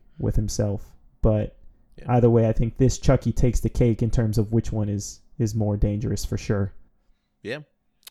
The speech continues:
Speaker 1: Um, and speaking of callbacks, I think my favorite thing in horror movies, which might have been overdone, um, by now,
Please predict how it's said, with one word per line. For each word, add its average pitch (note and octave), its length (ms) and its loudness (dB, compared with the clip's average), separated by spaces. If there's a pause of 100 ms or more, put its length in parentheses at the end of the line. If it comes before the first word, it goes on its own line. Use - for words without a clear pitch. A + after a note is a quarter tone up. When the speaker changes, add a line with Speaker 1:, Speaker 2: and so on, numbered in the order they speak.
(140)
Speaker 1:
Um, F#2 320 -12
and B2 200 -8
speaking A2+ 260 -10
of F#2+ 140 -12
callbacks, F2 840 -14
I - 60 -16
think A2 180 -12
my G2+ 100 -10
favorite G#2+ 400 -10
thing G#2 180 -10
in F2 80 -12
horror F2 260 -12
movies, E2 500 -18 (560)
which - 380 -12
might B2 200 -6
have G#2+ 120 -10
been F2+ 320 -12 (320)
overdone, F2 720 -8 (420)
um, D#2+ 520 -20 (340)
by F2 220 -12
now, E2 460 -16